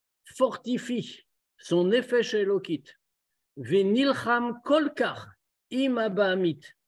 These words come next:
Et il lutte tellement avec le Nefesh Abba Amit. Ad shemegaresh umever hara sheba mechalal asmoli. À tel point qu'il renvoie et chasse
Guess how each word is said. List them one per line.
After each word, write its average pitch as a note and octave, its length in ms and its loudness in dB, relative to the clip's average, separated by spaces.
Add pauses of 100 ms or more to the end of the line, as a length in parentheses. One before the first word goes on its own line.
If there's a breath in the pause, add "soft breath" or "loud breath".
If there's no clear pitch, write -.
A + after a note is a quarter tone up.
(460)
Et G#3 240 2
il G3 180 0
lutte C4 380 4
tellement C4 600 0 (840)
avec G#3+ 420 2
le G#3 120 4
Nefesh A#3 480 0
Abba A3 260 -4
Amit. G#3+ 300 -6 (640)
Ad A#3 240 2
shemegaresh G#3 1200 6
umever G3 800 4
hara G3+ 380 2
sheba G3+ 540 -2
mechalal G3 580 -2
asmoli. F#3 680 -4 (580 soft breath)
À F#3+ 140 4
tel C#4+ 300 4
point F#3 320 0 (320)
qu'il G3+ 220 6
renvoie G3+ 680 6
et E3+ 400 2
chasse - 560 -2